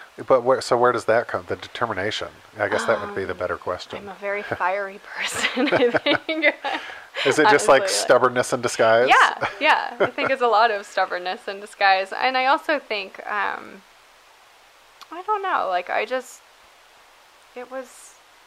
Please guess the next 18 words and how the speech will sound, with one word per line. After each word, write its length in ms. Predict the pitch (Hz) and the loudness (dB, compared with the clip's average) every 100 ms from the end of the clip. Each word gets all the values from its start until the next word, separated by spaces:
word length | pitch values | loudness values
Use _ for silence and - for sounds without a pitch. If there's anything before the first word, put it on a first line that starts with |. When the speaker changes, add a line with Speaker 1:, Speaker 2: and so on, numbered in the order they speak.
| 190 | -18
Speaker 2:
me, 420 | 196 247 262 - - | -16 -14 -14 -16 -12
you 100 | 233 | -6
know 80 | 240 | -2
what 80 | 233 | -2
I 40 | |
Speaker 1:
Yeah. 60 | - | -2
Speaker 2:
mean? 80 | 220 | -4
Like, 140 | 214 | -4
I 200 | 170 226 | -2 -2
identified 680 | 214 208 196 220 - 175 175 | -4 -8 -8 -8 -6 -6 -6
as 180 | 196 - | -10 -8
that, 320 | 170 175 - | -4 -4 -6
and, 160 | 196 196 | -10 -10
like, 180 | 190 | -10
I 100 | - 196 | -10 -12
just 280 | 208 - | -14 -16
decided 540 | - - 185 190 190 185 | -20 -8 -4 -2 -4 -4
that 280 | 180 175 | -2 -4